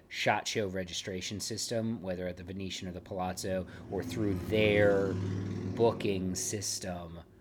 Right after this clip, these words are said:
then you'll get your deposit back, and that reservation will be automatically canceled, and you won't need to do anything about that. It'll just get, shoop, sent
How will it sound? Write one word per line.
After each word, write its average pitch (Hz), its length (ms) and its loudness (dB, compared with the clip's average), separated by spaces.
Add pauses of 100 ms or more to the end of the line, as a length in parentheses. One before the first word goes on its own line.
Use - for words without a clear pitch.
(520)
then 98 580 0
you'll 98 280 -2
get 104 220 -2
your 92 120 -4
deposit 107 540 -6
back, 101 400 4
and 98 160 -6
that 95 120 -6
reservation 90 540 -6
will 85 80 -6
be 90 100 -8
automatically 85 640 -8
canceled, 123 540 -2 (300)
and 98 80 -4
you 98 80 -2
won't 104 240 -2
need 95 180 -4
to 95 60 -10
do 92 320 -2
anything 87 720 -6 (320)
about 85 400 -2
that. 67 180 -12
It'll 80 160 -10
just 90 300 -6
get, 90 260 -4
shoop, - 580 -2 (320)
sent - 440 -4